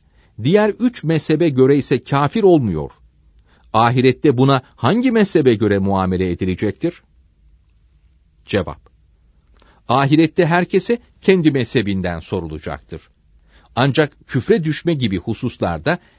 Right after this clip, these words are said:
bin alim bir hususa küfür dese, bir alim küfür değil dese, Allahü Teala o bir alimin içtihadına göre o kimseyi kafir hükmüyle yargılamıyor. Bu büyük bir rahmet ve nimettir.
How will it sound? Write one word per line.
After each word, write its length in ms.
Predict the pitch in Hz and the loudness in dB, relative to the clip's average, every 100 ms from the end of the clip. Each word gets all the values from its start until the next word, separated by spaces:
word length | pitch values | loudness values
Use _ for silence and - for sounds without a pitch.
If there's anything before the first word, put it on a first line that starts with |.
| _ | _
bin 380 | 107 196 226 160 - | -4 0 0 -2 -4
alim 500 | 120 120 117 151 98 - _ | -2 0 2 2 0 -8 _
bir 200 | 107 214 | -4 -2
hususa 720 | 185 - 127 143 135 - 156 - - | -2 -2 -4 0 -2 0 -2 -4 -4
küfür 420 | 117 - 185 104 | -4 0 -2 -2
dese, 340 | 82 - 180 - _ _ _ | -6 -4 -4 -6 _ _ _
bir 440 | 104 202 254 - 123 | -2 2 2 0 0
alim 400 | 120 110 95 - _ | 0 0 -2 -6 _
küfür 420 | 170 147 202 113 | -2 0 -2 0
değil 380 | 117 185 123 80 - | 0 0 -2 -6 -6
dese, 360 | 87 - 190 - _ _ _ _ _ | -4 -2 -4 -6 _ _ _ _ _
Allahü 380 | 113 107 123 120 | -2 0 0 -2
Teala 420 | 127 113 113 127 - _ | -2 -2 -2 -2 -6 _
o 200 | 175 190 - | 2 2 0
bir 300 | 233 180 107 | -4 -2 -2
alimin 420 | 110 107 120 147 - | 0 0 -2 -4 -6
içtihadına 680 | 117 - 110 107 107 117 135 | -6 -4 -2 -2 -2 -4 -2
göre 320 | 147 156 175 _ _ | -2 -2 -4 _ _
o 120 | 190 | 0
kimseyi 520 | 185 127 110 107 113 - - | 0 -4 -4 -2 -2 -6 -6
kafir 380 | 117 117 - 113 | -4 -2 -4 -4
hükmüyle 640 | - 113 - 107 98 113 - | -4 -6 0 0 0 -2 -2
yargılamıyor. 720 | 101 98 98 87 78 73 67 - _ _ _ - | -2 -2 -2 -4 -6 -10 -12 -16 _ _ _ -2
Bu 160 | 113 | 0
büyük 340 | 107 160 - 139 | 2 2 2 0
bir 180 | 120 | 0
rahmet 480 | 98 98 101 117 - | 0 -2 -2 -4 -2
ve 160 | 101 92 | -2 0
nimettir. 600 | 92 87 87 - - 65 | -2 -2 -6 -10 -16 -16